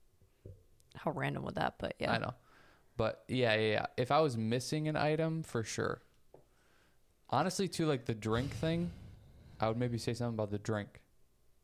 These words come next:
Speaker 1: If it was
Speaker 2: Because
Speaker 1: wrong?
Speaker 2: Yeah, because they're also making a shit ton of money off the drinks. That's where they're making all the money.
Speaker 1: Sure.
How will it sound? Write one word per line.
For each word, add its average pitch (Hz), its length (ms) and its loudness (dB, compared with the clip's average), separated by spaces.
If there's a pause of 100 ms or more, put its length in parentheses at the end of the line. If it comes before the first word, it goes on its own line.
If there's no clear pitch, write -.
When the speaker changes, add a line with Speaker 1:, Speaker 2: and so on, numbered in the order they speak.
(120)
Speaker 1:
If 190 80 2
it 180 120 4
was 170 120 4
Speaker 2:
Because 139 140 4
Speaker 1:
wrong? 175 320 4 (1200)
Speaker 2:
Yeah, 127 500 2
because 120 400 -2
they're 156 160 6
also 135 180 2
making 117 360 0
a 104 100 0
shit - 400 -2
ton 117 160 0
of 104 60 0
money 104 200 2
off 101 160 -2
the - 60 -6
drinks. - 520 -4 (760)
That's 123 220 2
where 113 100 0
they're 104 80 2
making 120 280 0
all 101 100 -2
the 113 80 0
money. 110 40 -2
Speaker 1:
Sure. 165 320 4